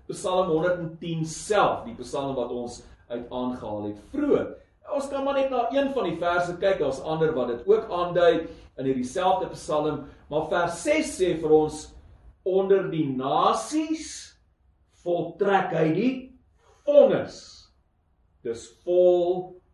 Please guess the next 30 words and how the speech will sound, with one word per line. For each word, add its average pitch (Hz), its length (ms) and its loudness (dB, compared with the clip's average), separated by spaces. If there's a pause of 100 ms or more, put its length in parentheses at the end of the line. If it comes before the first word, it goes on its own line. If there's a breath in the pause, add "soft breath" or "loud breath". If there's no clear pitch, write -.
lyke. 113 880 -4
Nou, 101 80 -6
dit 131 140 -4
klink 156 220 -6
verskriklik, 117 600 -8
né? 107 320 -8 (360 soft breath)
Maar 139 240 -4 (180)
as - 160 -8
jy 170 160 -2
mooi 208 380 -2
dink 185 240 2
daaroor, 131 380 4 (100)
in 269 180 4
hierdie 254 360 4
vers - 520 -2 (640)
is 160 160 -2
daar 151 320 2
sprake 160 560 0
van 147 220 -4
twee 135 240 2
goed. 104 160 -6
Daar's 90 220 -8
sprake 185 440 0
van 101 300 -6
nasies 202 720 -4 (500)
en 113 140 -14
daar's 101 320 -10
sprake 120 480 -4 (100)
van 113 320 -8
'n 143 180 -4